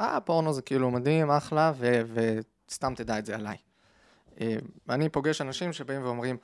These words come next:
"אני צופה בפורנוגרפיה", ולכל הפחות יש להם, אה, אה, כל מיני, אה, תחושות ומחשבות לגבי זה, וכמובן חלקם גם רוצים לצמצם או לשנות ולהעלים, וכל אחד ואיפה שהוא, לאן שהוא רוצה להגיע.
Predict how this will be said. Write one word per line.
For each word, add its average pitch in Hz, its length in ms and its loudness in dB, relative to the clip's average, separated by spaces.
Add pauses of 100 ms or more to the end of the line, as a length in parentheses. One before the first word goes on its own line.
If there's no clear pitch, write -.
(360)
"אני 123 80 -12
צופה 127 300 -4
בפורנוגרפיה", 123 800 2
ולכל 127 500 2
הפחות 143 460 -2
יש 127 200 -6
להם, 120 280 -4
אה, 117 60 -6 (640)
אה, 117 360 0
כל 135 180 2
מיני, 123 420 0
אה, 113 60 0
תחושות 127 480 -2
ומחשבות 117 540 0
לגבי 113 340 -6
זה, 135 180 2 (520)
וכמובן 120 920 2
חלקם 160 360 2
גם 127 100 0
רוצים 123 300 -2
לצמצם 127 540 0
או 123 60 -4
לשנות 127 500 2
ולהעלים, 117 600 -2
וכל - 720 -2
אחד 120 220 0
ואיפה 117 240 -4
שהוא, 120 240 0
לאן 117 180 -4
שהוא 123 260 6
רוצה 113 220 -2
להגיע. 107 360 -6